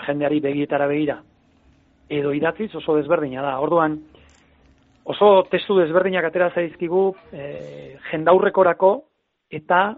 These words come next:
eh, libururako. Mamia berdina da, nolabait elkarrizketa moduko bat, eh, Leterekin, eta baita ere pixkat zubilan bat,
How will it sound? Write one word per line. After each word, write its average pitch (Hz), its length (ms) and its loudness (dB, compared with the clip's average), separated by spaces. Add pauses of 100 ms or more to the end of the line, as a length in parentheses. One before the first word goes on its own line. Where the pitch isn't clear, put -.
eh, 139 240 -16
libururako. 143 840 -2 (500)
Mamia 160 400 0
berdina 180 400 2
da, 196 120 2 (200)
nolabait 175 580 -2
elkarrizketa 180 640 -4
moduko 180 420 0
bat, 147 200 0 (160)
eh, 160 260 -16
Leterekin, 185 640 -4 (240)
eta 202 440 -2
baita 175 240 -2
ere 190 100 -2
pixkat 202 300 -4 (100)
zubilan 185 420 -4
bat, 196 240 -4